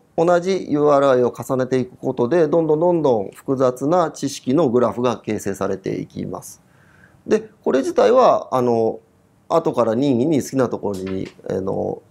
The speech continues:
追加をしていくことができるので、あの、後で新しい情報を追加するということに、えーと、すごく、あの、強いわけですね。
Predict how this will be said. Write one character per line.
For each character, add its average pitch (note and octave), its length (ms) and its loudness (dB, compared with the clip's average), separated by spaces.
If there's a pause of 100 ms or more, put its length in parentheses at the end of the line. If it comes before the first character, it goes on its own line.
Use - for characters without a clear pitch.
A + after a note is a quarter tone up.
(640)
追 A#2 200 -2
加 A2+ 180 0
を G#2+ 100 -2
し - 80 -16
て C3+ 80 2
い A#2+ 40 2
く A#2+ 60 -6
こ B2+ 100 -6
と B2+ 80 -4
が G2+ 100 -2
で G2+ 120 -4
き - 100 -2
る F#3 80 0
の E3+ 140 -2
で、 D4 260 -4 (320)
あ G2 140 -6
の、 F2 560 -6 (500)
後 C3+ 260 -2
で G3 360 0
新 A2 320 0
し - 140 -12
い F#2+ 40 -8
情 G#2 200 0
報 F#2+ 180 -4 (140)
を - 160 -4 (500)
追 A2 180 -6
加 G#2+ 140 -4
す G#2 100 -6
る G#2+ 80 -4
と - 140 -10
い - 20 -6
う - 40 -10
こ A2 100 -8
と C#3 100 -4
に、 - 340 -2
え - 120 -6
ー - 40 -8
と、 - 300 -8 (460)
す - 100 -6
ご A2 80 0
く、 - 240 -10
あ G2 100 -2
の、 G2 120 -6
強 G#2 260 -4
い - 40 -4
わ - 100 -6
け - 80 -14
で - 80 -12
す - 80 -16
ね。 - 80 -20